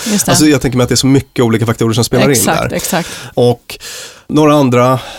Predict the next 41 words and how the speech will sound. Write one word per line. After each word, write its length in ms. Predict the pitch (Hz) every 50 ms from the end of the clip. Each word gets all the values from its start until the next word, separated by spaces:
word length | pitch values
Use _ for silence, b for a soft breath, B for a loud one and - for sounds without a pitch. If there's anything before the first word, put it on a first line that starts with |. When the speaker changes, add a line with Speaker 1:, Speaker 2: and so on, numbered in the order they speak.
| B B B B -
Speaker 2:
intressanta 480 | 135 120 127 123 - 123 120 117 - 113
saker. 300 | - 117 117 - 135 120
En 200 | 127 120 120 113
grej 140 | 110 107
som 140 | 104 - 117
är 40 | 107
ganska 220 | 110 110 - -
självklar, 460 | - - 123 113 110 - - 139 120 117
att 140 | 107 -
om 80 | 123 113
det 60 | 113
är, 340 | 113 120 - - - - 127
eh, 60 | 117 -
lite 380 | 131 120 117 120 120 - 123 123
mer 140 | 123 120
komplexa 540 | - - 143 147 - - 185 - - - 113
beteenden, 580 | - - - - - - - - - 123 139 143 _ _ -
Speaker 1:
Mm. 240 | 196 196 196 196
Speaker 2:
sånt 180 | 208 233 170 -
som 100 | - 120
kräver 640 | - 120 117 113 110 107 113 113 113 113 110 - - _ _ _ _ -
många 300 | 143 151 147 139 165 190
olika 280 | 139 - - - - -
saker. 360 | - - 104 - 120 117 113
Till 80 | -
exempel, 480 | 127 - 117 104 101 - 107 98 98 95 B B B B B B B B
jag 360 | B - 131 120 107 - 120 -
stiger 180 | - 117 117
ut 100 | 107 113
och 60 | 113
springer 600 | - - - 131 131 127 127 123 120 123 117 117
och 120 | 117 - - -
då 60 | 120
behöver 420 | 104 104 98 101 95 98 98 104
jag, 300 | 98 98 98 98 98 - -
mi-, 480 | - 131 123 123 120 131 123 123 120 135
min 200 | 127 120 117 -
spandex 840 | - - - 123 120 123 117 117 117 107 104 101 - - - -
behöver 260 | - 107 95 98 104 95
vara 100 | 95 -
tvättad. 720 | - 123 113 - - _ - 123 104 87 95 107 120